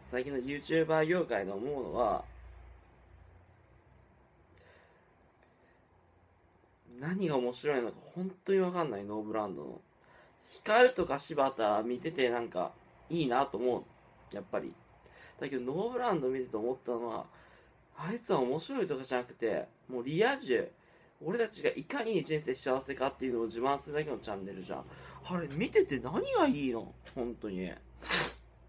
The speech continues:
な、自分が惨めになるだけじゃん、見とったって。いや、本当に。もう一番ね、見てて辛いなと思-、思っちゃった。だから、も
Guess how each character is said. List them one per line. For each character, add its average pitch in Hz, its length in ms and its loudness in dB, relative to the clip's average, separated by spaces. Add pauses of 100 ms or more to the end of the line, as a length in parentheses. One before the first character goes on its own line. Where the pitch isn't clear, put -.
(260)
な、 113 120 -4
自 113 180 -8
分 226 180 -2
が 233 60 0
惨 202 300 0
め 170 100 6
に 120 60 2
な 175 120 6
る 165 60 2
だ 127 140 4
け 208 100 -4
じ 180 80 2
ゃ 135 60 2
ん、 117 40 -4
見 101 100 -8
と 110 120 -4
っ - 40 -10
た - 180 -4
っ - 60 -8
て。 - 260 -10 (880)
い - 20 -12
や、 104 160 -8
本 104 320 -6
当 98 80 -6
に。 87 260 -6 (640)
も - 80 -6
う 180 80 -4 (120)
一 - 220 -8
番 202 300 0
ね、 160 260 0
見 131 140 -6
て 131 120 2
て 71 100 -8 (220)
辛 127 260 4
い 107 80 0
な 80 60 -6
と - 200 -14
思-、 92 180 -4 (100)
思 107 160 -8
っ - 60 -20
ち - 100 -12
ゃ - 40 -4
っ 80 100 -18
た。 - 80 -18 (840)
だ 101 100 -4
か 95 40 -4
ら、 92 80 -2
も 76 260 -6